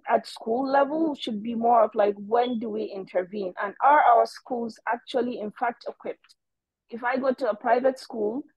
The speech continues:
it's well funded, my life is good, I feel like my mother is working and doing things, then I will, you know, stand against F G M.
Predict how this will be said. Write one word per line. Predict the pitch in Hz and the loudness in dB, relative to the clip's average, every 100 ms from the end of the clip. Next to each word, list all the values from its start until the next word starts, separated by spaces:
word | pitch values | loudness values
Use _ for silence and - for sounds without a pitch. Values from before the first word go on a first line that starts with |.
| _ | _
it's | 214 208 | -6 0
well | 214 247 | 4 4
funded, | 262 247 214 202 202 240 262 | 2 0 0 2 2 2 -4
my | 208 208 | 0 4
life | 220 262 | 4 4
is | 277 220 | 0 -6
good, | 190 226 254 - | -2 -2 -2 -4
I | 208 | -4
feel | - 254 | -4 -2
like | 247 240 233 _ _ _ | 2 4 2 _ _ _
my | 214 220 | -2 2
mother | 233 240 | 2 2
is | 240 226 | 2 2
working | 208 233 233 247 226 | 0 0 -2 -6 -6
and | 202 | -6
doing | 196 240 247 247 | -4 -2 -4 -6
things, | 277 330 302 | -6 -6 -6
then | 240 269 262 | -2 -2 2
I | 254 | 2
will, | 302 311 311 311 _ _ - | 2 2 0 -4 _ _ -4
you | 269 | -2
know, | 269 | 0
stand | 254 - 269 226 | -2 -2 0 2
against | 214 220 311 403 - | 4 4 2 -2 -4
F | 208 190 | -4 -4
G | 190 185 | -4 -4
M. | - 233 | -4 -8